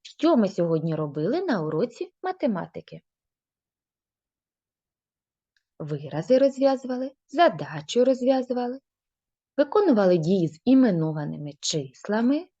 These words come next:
знаходили периметр чотирикутника.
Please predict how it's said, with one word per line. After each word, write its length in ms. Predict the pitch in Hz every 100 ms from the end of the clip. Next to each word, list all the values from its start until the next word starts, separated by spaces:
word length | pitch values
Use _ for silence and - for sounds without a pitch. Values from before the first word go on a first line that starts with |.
| _ _ _ _
знаходили 720 | 175 170 151 - 269 370 427 480 -
периметр 800 | 180 156 151 147 196 269 - -
чотирикутника. 1000 | - 247 214 202 196 170 165 170 -